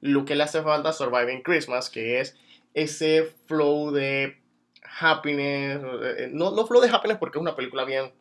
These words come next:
sarcástica y de humor negro. Solo porque Surviving Christmas tiene el humor negro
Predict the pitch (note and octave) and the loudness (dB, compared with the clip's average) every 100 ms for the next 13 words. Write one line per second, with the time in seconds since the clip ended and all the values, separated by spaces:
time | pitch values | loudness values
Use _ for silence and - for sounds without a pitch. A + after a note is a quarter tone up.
0 | _ - - A#2 C3 C3+ C3+ B2+ G#2 G2 | _ -10 -4 -4 -2 -4 -4 -2 0 0
1 | A2 A#2 G2+ - - _ _ _ _ _ | -4 -4 -4 -6 -16 _ _ _ _ _
2 | _ - - C#3+ C#3+ C3 B2 A#2+ - C3+ | _ -10 -4 -2 -2 -4 -2 -2 -2 0
3 | C3 C3+ - E3+ F3+ G3 F3+ F#3 D3 C#3 | 0 0 -2 -4 -2 -2 0 0 -2 -2
4 | C#3+ D3 D3 F#3+ | -2 0 0 0